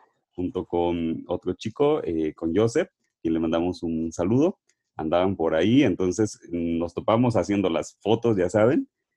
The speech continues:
y pues ahí, este, coincidimos, platicamos y nos empezamos a seguir en, en, en Instagram, y bueno, entonces, este, de ahí surge esta, esta amistad,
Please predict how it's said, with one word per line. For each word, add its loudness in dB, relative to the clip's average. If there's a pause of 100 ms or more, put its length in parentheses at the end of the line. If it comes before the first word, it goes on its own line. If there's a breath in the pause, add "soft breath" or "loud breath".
(180)
y 2
pues -2
ahí, 2
este, -6
coincidimos, 0 (160)
platicamos 0
y -2
nos -4
empezamos -6
a -4
seguir 0
en, -2
en, -8
en -4
Instagram, 0
y 0
bueno, -2 (460)
entonces, -6
este, -12 (200)
de 0
ahí 6
surge 2
esta, -4 (420)
esta -6
amistad, -4